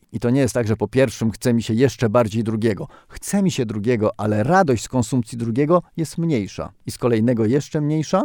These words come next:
No nie muszę nikomu mówić, co będzie, jak zjemy dziesięć pączków pod rząd. Wtedy ta radość zamienia się w nieradość, że pozwolę sobie tak to nazwać. I to jest tak zwane pierwsze prawo Gossena ekonomiczne, które mówi, że zadowolenie z kolejnych konsumowanych dóbr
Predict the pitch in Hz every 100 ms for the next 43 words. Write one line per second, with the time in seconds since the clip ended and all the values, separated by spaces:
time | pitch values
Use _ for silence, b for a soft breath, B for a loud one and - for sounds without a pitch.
0 | - 160 185 196 175 165 165 151 139 151
1 | 147 139 120 127 127 123 120 123 127 143
2 | 120 101 - 113 107 - 98 107 101 90
3 | 123 202 - - - 165 170 135 135 147
4 | 165 - - 123 127 123 120 113 - 113
5 | 110 147 175 131 113 95 101 180 - -
6 | 123 113 113 113 104 110 107 120 107 110
7 | 120 - 113 104 98 107 185 294 - 143
8 | 214 208 - _ - 151 123 165 156 -
9 | 170 - 151 143 131 120 120 - 147 110
10 | 101 - - 104 120 160 175 135 117 110
11 | 107 156 226 214 127 117 127 120 117 160
12 | 165 135 - - 117 156 185 147 120 127
13 | 117 123 113 135 127 107 98 175 -